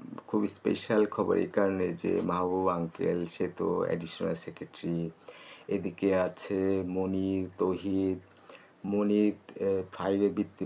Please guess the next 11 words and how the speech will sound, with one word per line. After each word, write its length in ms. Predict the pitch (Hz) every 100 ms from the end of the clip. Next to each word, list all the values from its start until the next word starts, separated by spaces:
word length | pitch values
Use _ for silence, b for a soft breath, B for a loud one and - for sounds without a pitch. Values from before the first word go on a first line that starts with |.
| -
পায়, 240 | 92 92
পাইলট 320 | 92 90 92 87
থেকে 160 | - 95
পড়াশোনা 520 | - 90 85 92 87
করে, 420 | 85 87 90 90 90
এদিকে 480 | 87 87 - 92 90
তার 200 | 95 85
ছোট 300 | - 98 - 95 90 -
তৌহিদ, 340 | 98 87 92 92
সে 240 | - 95
আবার 280 | 85 87